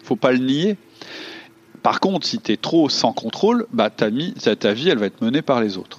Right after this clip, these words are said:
par l'extérieur. Et donc, tu vas devoir en permanence alterner des moments où t'es en maîtrise et des moments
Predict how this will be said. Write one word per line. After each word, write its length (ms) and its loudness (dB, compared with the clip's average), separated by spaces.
par 140 4
l'extérieur. 600 -2
Et 80 4
donc, 240 0
tu 120 -8
vas 100 2
devoir 180 2
en 80 0
permanence 600 0
alterner 500 2
des 100 0
moments 420 0
où 80 -6
t'es 120 -4
en 120 0
maîtrise 440 -2
et 80 -2
des 120 0
moments 480 2